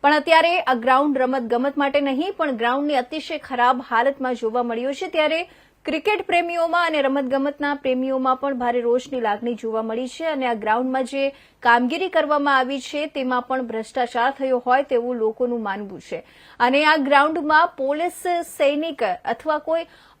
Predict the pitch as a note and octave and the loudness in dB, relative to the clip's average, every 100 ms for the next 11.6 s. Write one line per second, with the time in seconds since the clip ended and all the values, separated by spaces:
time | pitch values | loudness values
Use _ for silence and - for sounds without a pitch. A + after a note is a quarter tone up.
0 | - C4+ C#4+ G4+ - G4 G4 F#4+ - C#4+ | -2 2 4 4 4 4 2 0 4 6
1 | D#4+ E4+ - C#4+ C#4 D4+ F4+ E4 D#4+ D4 | 6 -2 -2 4 4 4 4 2 2 2
2 | D4 G4 F#4 D#4+ C4+ C4+ C#4+ D4 E4+ E4 | 4 4 4 4 4 4 0 0 -2 -4
3 | D4 D4+ - D4 D4 B3+ F#3 - - _ | -4 -8 -6 -6 0 0 0 -4 -16 _
4 | _ - G#3 G#3 G#3 A3+ C#4+ E4+ F4+ E4 | _ -14 -10 -8 0 2 2 -2 -4 2
5 | C4 D4 E4+ F4+ B3 A#3+ E4+ G4 E4 D4+ | 4 4 -2 -2 0 0 -2 -4 0 0
6 | D4 C#4+ A#3 A3 D4+ C#4 C4+ C4+ C#4 B3+ | 2 2 2 2 2 2 -2 0 -2 0
7 | B3+ C#4 B3 F#3 - - _ _ _ _ | -2 -2 -6 -8 -10 -18 _ _ _ _
8 | - C#4+ D#4+ D#4+ E4 A4+ F#4+ D#4+ F4 F#4+ | 0 2 4 2 2 2 4 6 6 2
9 | - F#4+ D#4+ D#4 C#4 C#4 D#4+ D#4+ D#4 B3 | -6 -2 0 2 4 4 4 2 2 4
10 | B3+ E4+ D#4 C#4+ C#4+ C#4 C#4 B3 B3+ C#4 | 2 0 -6 -2 -2 -2 -4 -6 -4 -6
11 | A#3+ A3+ C#4 C#4+ E4+ G#4 | -4 -4 -4 -4 -8 -8